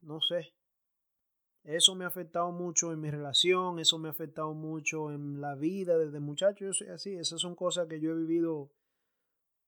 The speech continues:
desde muchacho y, y, y en realidad no sé por qué vengo aquí a, a, a contar esto, pero, eh, eh, yo dije que el día que yo tenga algo que decir, el, cuando se me metió la idea de, de hacer podcast,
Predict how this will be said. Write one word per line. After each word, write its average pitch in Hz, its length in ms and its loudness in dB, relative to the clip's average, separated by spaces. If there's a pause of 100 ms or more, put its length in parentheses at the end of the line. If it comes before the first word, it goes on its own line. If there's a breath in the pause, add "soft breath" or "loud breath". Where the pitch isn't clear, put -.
desde 160 400 -2
muchacho 160 560 4
y, 139 500 -2 (140)
y, 135 300 -12
y 143 140 -8
en 165 80 -4
realidad 165 320 6
no 202 120 2
sé 208 220 4
por 208 180 4
qué 175 320 0
vengo 170 540 2
aquí 165 380 2
a, 156 120 -4
a, 143 360 -10
a 143 40 -10
contar 156 360 -2
esto, 160 360 0
pero, 160 540 4
eh, 139 180 -10
eh, 143 300 -10 (800)
yo 156 260 2
dije 180 260 8
que 165 200 2
el 151 180 0
día 175 220 6
que 175 100 -2
yo 170 100 0
tenga 175 220 2
algo 165 220 2
que 175 80 -2
decir, 165 500 2 (360)
el, 143 220 -8
cuando 143 460 -8 (640)
se - 180 2
me 147 60 -8
metió 143 300 -8
la 160 120 2
idea 160 300 4
de, 147 220 -6
de 139 100 -10
hacer 156 300 -2
podcast, 143 580 -12